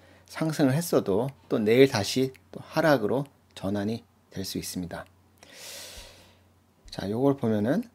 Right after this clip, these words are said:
어, 이 섹터별로 요거는 이제 스파이더 펀드 관련된 거 다 아셔야 돼요. 이거는 이제 엑스엘와이가 가장 핫했고,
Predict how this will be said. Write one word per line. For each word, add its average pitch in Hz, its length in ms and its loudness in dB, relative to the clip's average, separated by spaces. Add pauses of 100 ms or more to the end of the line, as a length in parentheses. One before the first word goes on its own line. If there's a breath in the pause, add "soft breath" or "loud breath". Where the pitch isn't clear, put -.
(460)
어, 104 560 -8 (400)
이 - 80 -12
섹터별로 120 880 0 (200)
요거는 110 500 2
이제 90 200 -4
스파이더 139 600 4 (420)
펀드 131 560 2 (360)
관련된 101 420 -8
거 104 100 -6
다 135 280 -2
아셔야 156 360 6
돼요. 110 140 6
이거는 104 320 0
이제 127 260 -6 (600)
엑스엘와이가 104 1040 0
가장 127 420 -8 (680 soft breath)
핫했고, - 640 -6